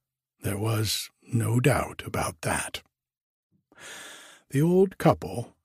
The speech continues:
were not so well satisfied. They sipped a little,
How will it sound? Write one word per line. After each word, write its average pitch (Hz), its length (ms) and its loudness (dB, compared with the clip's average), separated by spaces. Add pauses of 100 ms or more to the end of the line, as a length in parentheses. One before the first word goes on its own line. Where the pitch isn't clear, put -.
(200)
were 135 100 2
not 147 300 4 (100)
so 120 240 0
well 101 300 -2
satisfied. - 960 -6 (920)
They 127 380 0
sipped - 560 0
a 98 80 0
little, - 460 -8